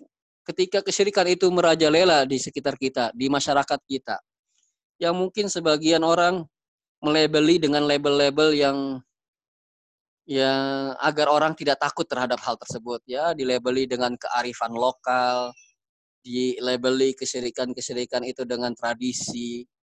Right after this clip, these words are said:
dengan adat istiadat. Ketika hal itu ada di sekeliling kita,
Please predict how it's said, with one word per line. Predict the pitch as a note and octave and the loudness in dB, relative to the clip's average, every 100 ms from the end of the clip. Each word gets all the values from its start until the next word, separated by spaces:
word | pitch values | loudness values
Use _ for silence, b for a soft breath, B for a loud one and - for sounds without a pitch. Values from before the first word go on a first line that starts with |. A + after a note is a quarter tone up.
| _ _ _ | _ _ _
dengan | A2+ A2+ A#2 | -16 -14 -8
adat | B2 A#2 B2 A#2+ | -6 -4 -6 -8
istiadat. | - - B2 B2 A#2 B2+ B2+ _ _ _ _ _ | -10 -10 -6 -4 -4 -4 -6 _ _ _ _ _
Ketika | D3 D#3+ D#3 F3 F3 - _ | -10 -8 -4 0 -2 -4 _
hal | - F3+ G#3 | 0 2 2
itu | G#3+ | 0
ada | G3+ F#3+ F3 D#3+ - | 2 4 4 2 -2
di | D#3 D3+ | -4 -4
sekeliling | - E3+ E3 D#3+ D#3+ _ _ _ _ _ - D#3 | -2 0 0 0 -8 _ _ _ _ _ -10 -8
kita, | E3 - D#3+ | -8 -8 -10